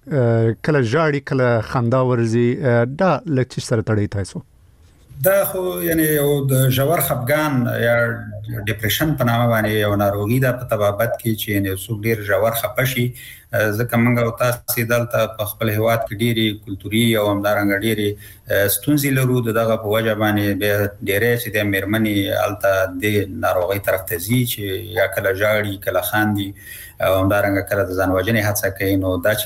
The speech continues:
Speaker 2: کله داسې خبره کوي چې یعنی د ځان وژنې هڅه کوي، دا باید، آم، عمل ته چې دی یو نږدې یو روحي رواني ډاکټر ته باید حتماً د مریض وښیي، ځکه دا یو ښه حالات نه دی، یعنی چې دا کله د ځان وژنې کوشش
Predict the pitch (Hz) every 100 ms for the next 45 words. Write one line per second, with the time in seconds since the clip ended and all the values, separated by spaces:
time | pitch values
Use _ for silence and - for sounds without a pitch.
0 | - 113 107 117 113 101 - 101 113 110
1 | 131 131 123 107 98 101 98 98 113 107
2 | 107 - 98 123 120 107 104 98 98 92
3 | 90 90 92 95 92 92 92 117 117 107
4 | 104 107 107 104 98 92 110 107 98 92
5 | 95 104 95 95 104 98 95 104 98 92
6 | 92 90 90 - 104 95 98 - - -
7 | - 98 92 98 98 113 120 107 101 104
8 | 101 101 98 90 - 123 107 101 107 123
9 | 107 95 80 78 - - 90 - 90 92
10 | 98 95 85 90 87 87 87 87 85 -
11 | - - - - - - 95